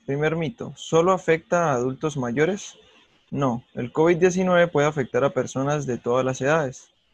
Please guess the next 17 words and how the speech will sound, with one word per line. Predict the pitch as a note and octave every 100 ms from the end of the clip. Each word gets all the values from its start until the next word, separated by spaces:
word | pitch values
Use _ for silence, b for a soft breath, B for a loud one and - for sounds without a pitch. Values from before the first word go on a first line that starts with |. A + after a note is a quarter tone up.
| _ _ _ _ -
Sin | F3
embargo, | G3 G3 F#3 E3 F#3+
las | D3+ C#3
personas | B2+ B2+ C3+ D#3 -
adultas | B2+ C#3 E3 D3 C3+ C#3+
mayores | A#2+ A#2+ C3+ B2
de | A#2
sesenta | C#3 C3+ A#2 A#2
y | A2+
cinco | - C#3+ C#3+ F3
años | C#3+ C#3 C#3 -
y | D#3 E3
las | D3+
que | -
padecen | B2+ B2 C#3+ C#3+
enfermedades | A#2+ A2+ A2+ A#2 A#2+ C3+ -
crónicas | - E3 D3+ - F3 -